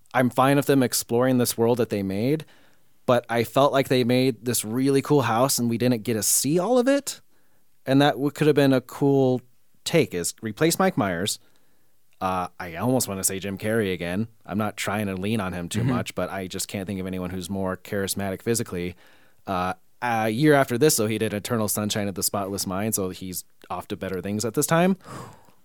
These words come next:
Speaker 1: Uh, so replace Mike Myers.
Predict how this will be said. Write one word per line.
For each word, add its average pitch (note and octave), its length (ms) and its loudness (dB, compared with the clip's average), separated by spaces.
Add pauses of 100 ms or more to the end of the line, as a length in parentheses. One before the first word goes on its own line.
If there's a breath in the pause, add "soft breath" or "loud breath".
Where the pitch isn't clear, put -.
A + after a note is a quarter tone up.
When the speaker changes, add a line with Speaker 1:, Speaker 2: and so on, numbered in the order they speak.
(120)
Speaker 1:
Uh, G2+ 540 0 (640)
so - 180 -2
replace D#3 720 0
Mike D#3+ 240 4
Myers. C3+ 540 4